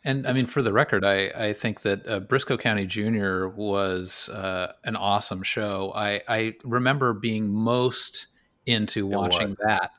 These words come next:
Speaker 1: on, I guess it started maybe Sundays or Fridays. I forget which, but I know it switched to the other after a while. Um, but because, uh, X-Files was, you know, back to back with Briscoe, I got into X-Files.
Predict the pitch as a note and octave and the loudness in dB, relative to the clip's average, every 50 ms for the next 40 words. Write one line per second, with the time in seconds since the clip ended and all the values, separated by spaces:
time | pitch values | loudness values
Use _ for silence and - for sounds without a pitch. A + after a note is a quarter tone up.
0 | _ B2+ A2+ G#2+ G#2 G#2 G2+ G2+ G2 F#2+ - - A2+ A2 G#2+ - D3 C#3+ - - | _ 0 2 2 2 2 0 -2 -4 -6 -6 -6 -6 -4 -2 -2 -2 -2 -2 -4
1 | - _ - - - - E3+ C3 - - - C3+ C3 B2+ A#2 G#2+ A#2 A#2+ A#2 A2 | -6 _ -20 -18 -10 -8 -6 -4 -4 -2 0 2 2 2 0 0 0 0 0 0
2 | G2 - - - - - - D#3+ F#3+ F#3+ G3 F#3+ G3 G3 G3+ F#3 - - - B2+ | 0 0 0 0 2 2 2 0 0 0 0 2 2 2 2 0 -2 -4 -2 -2
3 | A#2 - - - - - B2+ B2 B2+ C3 B2+ A#2+ A#2 A#2 A#2 - A#2 A2 - - | -4 -4 -4 -10 -6 0 2 4 4 4 4 4 2 2 0 -2 -6 -8 -8 -6
4 | A#2 C3 C3+ - A#2 A#2 A#2 A2+ - - - - A2+ G#2+ - B2 A2+ A#2 B2+ B2 | -4 -4 -4 -2 -2 0 0 0 -2 -2 -2 -2 -2 -2 0 -2 0 0 -2 -2
5 | A2 - - - A#2+ A2+ - - - - G#2+ G2+ G#2+ - A2 A2 G#2 G#2 G2+ G2+ | -4 -4 -4 -4 -2 0 2 2 2 0 -2 -2 -2 -2 -2 -2 0 0 -2 -2
6 | G2 - G#2+ G#2 G2+ - - - G#2 G2 G2 G#2 G2+ G2 G2 F#2+ F#2 F#2 - - | -2 0 0 -2 -2 -4 -6 -8 -6 -4 -4 -4 -4 -4 -4 -6 -6 -8 -10 -12
7 | _ - - - - _ _ _ - A#2 G#2+ G#2+ G2+ - - A2+ A2 G#2+ - - | _ -20 -20 -20 -20 _ _ _ 0 0 0 0 -2 0 2 2 2 2 0 -6
8 | _ _ _ _ _ - C#3 A#2 A#2+ A2+ - - D3 C#3+ C#3 C3 B2+ A#2+ A2+ - | _ _ _ _ _ -10 -6 -4 -4 -4 0 0 2 4 4 4 2 2 0 -2
9 | - - - C#3 B2 B2 - - B2 - - - A#2+ A2+ A2 A2+ G#2+ G#2 G#2 G#2 | -4 -4 -4 -4 -4 -2 -2 -2 -2 -2 0 0 0 2 2 0 -2 -2 -2 -2
10 | G#2 G2+ G2 - - - _ _ _ _ _ _ _ _ _ _ _ _ - - | 0 0 -2 -4 -6 -10 _ _ _ _ _ _ _ _ _ _ _ _ -10 -2
11 | D#3+ C3+ B2+ A#2+ A2 G#2+ A2 A2+ A#2+ A#2 - - A2 G#2+ A#2+ A#2+ G#2 - - - | 0 2 2 2 0 0 2 4 4 4 4 2 2 2 2 2 2 0 -4 -6
12 | - A#2+ A2 - - A#2 A#2 - - A#2+ G#2+ G#2 G#2 G2+ - - A#2 G#2+ A2 G#2 | -6 -6 -4 -2 -2 -2 -2 0 0 0 0 0 0 -2 0 0 0 2 2 0
13 | G#2 G#2+ G#2 G2+ G2+ F#2+ G2 G2 - - - F#2+ - - - - - - - - | 0 -2 -2 -4 -6 -6 -6 -6 -8 -8 -8 -8 -10 -10 -12 -14 -12 -12 -12 -12